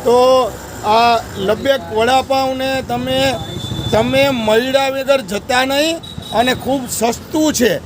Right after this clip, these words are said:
અને ખૂબ સારું છે. ક્વોલિટી વાપરે છે, એણે ખૂબ મહેનત કરી છે અને એ મહેનતની પાછળ એને સતત પરિશ્રમ કરવો પડે છે. ખૂબ ઓછી કિંમતમાં આ સારા પ્રકારની ક્વોલિટીનો નાસ્તો કરાવો.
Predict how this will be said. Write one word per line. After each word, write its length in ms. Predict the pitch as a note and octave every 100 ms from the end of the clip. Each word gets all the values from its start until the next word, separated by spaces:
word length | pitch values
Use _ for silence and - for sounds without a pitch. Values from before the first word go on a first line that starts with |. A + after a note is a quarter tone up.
| - -
અને 260 | G3+ C4 D4+
ખૂબ 320 | D4+ C#4+ B3+
સારું 360 | - B3 C4+ B3+
છે. 160 | A#3 E3+ - - -
ક્વોલિટી 500 | G#3 C4 C#4+ C#4+ D4
વાપરે 480 | B3 A#3 C4+ C4+ C4
છે, 320 | C4+ C#4+ D#4 - - - G#3
એણે 180 | A#3+
ખૂબ 260 | A#3+ C4 G3+
મહેનત 400 | G#3 A3+ B3+ -
કરી 280 | C4 C4+ B3+
છે 200 | B3 D4 D#4 - - -
અને 240 | G#3+ B3+
એ 40 | B3
મહેનતની 540 | G#3+ A3+ C4+ C4+ C#4
પાછળ 460 | G3+ B3 B3 C4+ C4
એને 380 | C4 D4 D#4+ C4+ - -
સતત 380 | - C4 D4 D4+
પરિશ્રમ 540 | A#3+ B3+ C#4 D4+ D#4 C#4+
કરવો 300 | C#4 C#4 C4+
પડે 260 | B3+ B3+
છે. 180 | G#3 F3 - - -
ખૂબ 400 | A#3 C#4 C4 -
ઓછી 300 | A#3+ A#3 C#4+
કિંમતમાં 640 | C4+ C4 C4 B3 C4 B3
આ 40 | A#3+
સારા 360 | - G3+ A#3+
પ્રકારની 420 | A#3 A#3+ B3 A#3+
ક્વોલિટીનો 500 | A3+ A#3 A#3 A#3 A#3
નાસ્તો 380 | A3 G#3+ G#3 B3
કરાવો. 360 | A#3 C4 A#3+